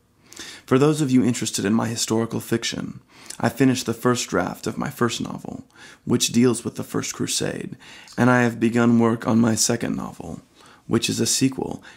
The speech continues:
taking place between eleven ten and eleven twenty, during the reigns of Baldwin the first and Baldwin the second, as they established the Kingdom of Jerusalem. I plan on finishing a final draft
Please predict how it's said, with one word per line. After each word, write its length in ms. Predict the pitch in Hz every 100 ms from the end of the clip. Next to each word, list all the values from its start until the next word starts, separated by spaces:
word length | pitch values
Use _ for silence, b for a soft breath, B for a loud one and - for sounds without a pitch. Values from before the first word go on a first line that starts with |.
| B
taking 380 | - 110 110 107
place 280 | 107 110 101
between 360 | 101 - 110
eleven 420 | 110 110 110 107 113
ten 520 | 147 117 - - -
and 100 | -
eleven 320 | 110 113 107
twenty, 460 | 117 123 120 - - B B B
during 220 | - 117
the 80 | 117
reigns 340 | 110 113 110 113
of 120 | 110
Baldwin 340 | 110 110 113
the 60 | 113
first 360 | - 95 - -
and 140 | 107
Baldwin 300 | 50 - 113
the 80 | 120
second, 500 | - - - - -
as 140 | - 113
they 100 | 120
established 640 | 120 - - - 104 -
the 80 | -
Kingdom 400 | - 110 - 50
of 100 | -
Jerusalem. 760 | - - - - - 50 - 135 _ _ _ _ _ B B B B B B
I 100 | -
plan 240 | 120 131 117
on 120 | 110
finishing 480 | 123 139 131 135 131
a 100 | 120
final 340 | - 135 120
draft 540 | - 123 - - -